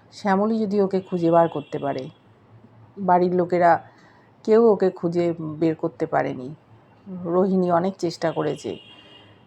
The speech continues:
এমবাসি থেকেও খোঁজ খবর করেছে, কিন্তু কোথায় গেল মন্দার? মন্দারকে খুঁজে বের করবে শ্যামলী, রোহিণীকে কথা দিয়েছে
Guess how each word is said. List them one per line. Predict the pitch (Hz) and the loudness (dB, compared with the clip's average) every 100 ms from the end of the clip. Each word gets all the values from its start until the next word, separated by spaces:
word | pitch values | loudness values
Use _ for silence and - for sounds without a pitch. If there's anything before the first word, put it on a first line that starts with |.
| 175 | -4
এমবাসি | 175 180 180 - 185 180 - | 0 2 2 0 -4 -4 -6
থেকেও | 175 190 196 196 | -6 0 0 -2
খোঁজ | - 180 - | -4 -6 -2
খবর | 175 165 | -2 0
করেছে, | 160 156 151 165 | -2 -4 -4 -6
কিন্তু | 165 185 190 | -6 -6 -6
কোথায় | 196 202 214 226 | -4 -4 0 2
গেল | 196 170 170 226 - - - - - - - - - - _ | 4 4 2 -2 -6 -20 -20 -20 -20 -20 -20 -20 -20 -20 _
মন্দার? | 202 202 180 160 - - - - - - - - - - - _ 190 | 0 2 2 0 -2 -6 -16 -20 -20 -20 -20 -20 -20 -20 -20 _ 2
মন্দারকে | 185 196 202 196 190 180 175 180 | 4 6 4 4 2 0 0 -2
খুঁজে | 190 180 | -4 0
বের | 175 165 | 0 0
করবে | 170 160 165 | -2 -2 -2
শ্যামলী, | - 143 147 143 135 | -4 -6 -6 -8 -6
রোহিণীকে | 175 185 180 170 160 | -4 -2 -4 -4 -6
কথা | 139 151 | -6 -8
দিয়েছে | 147 135 - 147 | -10 -10 -10 -12